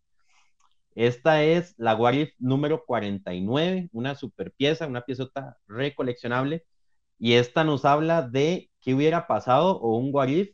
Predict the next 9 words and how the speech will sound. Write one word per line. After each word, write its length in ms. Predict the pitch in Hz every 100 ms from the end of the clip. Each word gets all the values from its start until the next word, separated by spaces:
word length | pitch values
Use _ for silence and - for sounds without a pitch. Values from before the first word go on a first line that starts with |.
| _
si 420 | _ - 110 107
Silver 320 | - 135 160
Surfer 460 | - 165 175 185 170
hubiera 380 | 113 107 113 139 -
poseído 680 | 120 110 104 107 143 165 110
el 140 | 104
guantelete 640 | 98 92 92 92 - -
del 160 | 123 107
infinito. 420 | 95 90 90 -